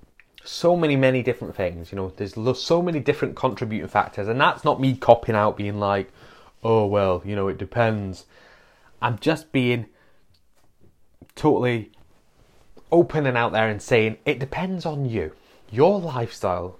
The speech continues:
a million and one different things, what you enjoy, what you don't enjoy. You know, to be able to just say, "Yeah, do this exercise and that's it,"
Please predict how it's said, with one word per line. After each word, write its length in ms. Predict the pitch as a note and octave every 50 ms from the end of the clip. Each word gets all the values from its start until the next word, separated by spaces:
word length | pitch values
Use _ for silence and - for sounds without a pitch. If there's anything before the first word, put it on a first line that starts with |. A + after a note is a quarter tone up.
| -
a 80 | - B2+
million 440 | B2+ C3+ D3+ F3+ G3 G#3 G3+ G3 F#3
and 140 | E3+ D#3+
one 180 | D#3 D3 D3+ D3
different 300 | C3+ C3 - - - -
things, 260 | - A#2 A2 G2 F#2
what 180 | G2+ A2+ B2 -
you 120 | C#3+ C3
enjoy, 580 | C#3 C#3 B2+ A2 C#3+ D#3+ E3+ D#3+ C3+ G2+ D#2 C#2
what 280 | F2 F#2+ A#2+ B2 - -
you 100 | E3+ D#3+
don't 340 | B2+ - C#3+ D3 F3 F3 A2+
enjoy. 460 | A#2 G#2 G2+ F#2+ - - - - - - _ _ - - - - - - - -
You 100 | - E3+
know, 260 | F3 F#3 F3+ F3 E3+ - - - - - - - _ _ _ -
to 100 | - -
be 120 | D3 D#3 F#3
able 120 | F#3 F#3
to 120 | - - D#3+
just 200 | C#3+ D3+ - -
say, 120 | - G#2+
"Yeah, 200 | G2+ A2 A#2 A2
do 180 | G2+ A#2 B2 A#2+
this 220 | A#2+ A#2 - -
exercise 560 | C3 G2 - - B2 G#2 - A2+ G#2+ G#2 G2
and 100 | G#2 G2+
that's 320 | A2 A2+ - - - - A#2
it," 240 | A2+ A2+ - -